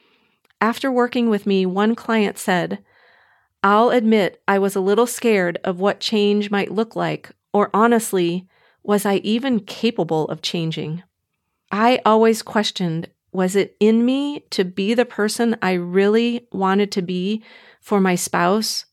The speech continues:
kids, family, friends, and coworkers?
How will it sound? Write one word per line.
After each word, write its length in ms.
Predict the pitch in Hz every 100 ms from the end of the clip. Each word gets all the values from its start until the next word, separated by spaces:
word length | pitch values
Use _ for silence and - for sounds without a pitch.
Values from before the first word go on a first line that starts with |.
| _ -
kids, 540 | - 202 208 208 - _
family, 520 | - 196 190 196 202 202
friends, 440 | - 185 196 196
and 100 | 180
coworkers? 760 | - 190 214 226 254 269 262